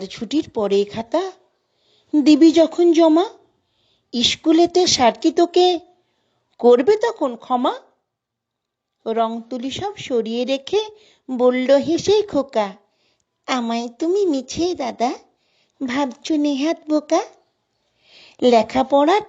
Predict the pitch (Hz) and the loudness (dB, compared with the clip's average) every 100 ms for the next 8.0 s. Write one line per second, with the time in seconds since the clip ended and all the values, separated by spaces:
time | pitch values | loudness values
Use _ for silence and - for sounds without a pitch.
0 | - _ 240 220 202 - - 269 330 440 | -12 _ -2 -2 -4 -8 -4 0 0 -2
1 | 403 _ _ _ - 220 269 285 320 392 | -6 _ _ _ -14 -4 -2 2 2 0
2 | - 277 294 294 330 392 427 277 247 - | 0 -2 0 0 4 4 2 -4 -8 -8
3 | 214 190 - _ _ _ _ _ _ _ | -8 -8 -12 _ _ _ _ _ _ _
4 | _ - 247 247 339 440 508 381 220 190 | _ -2 -2 -2 -4 -4 -4 -2 -2 -2
5 | - - 247 269 254 - 285 - 311 - | -12 -12 -8 -8 -8 -10 -10 -4 -6 -6
6 | - _ _ _ - 269 247 277 285 - | -16 _ _ _ -8 -8 -6 -6 -8 -12
7 | - 294 269 277 285 285 285 285 294 330 | -10 -6 -6 -6 -6 -4 -4 -6 -4 -4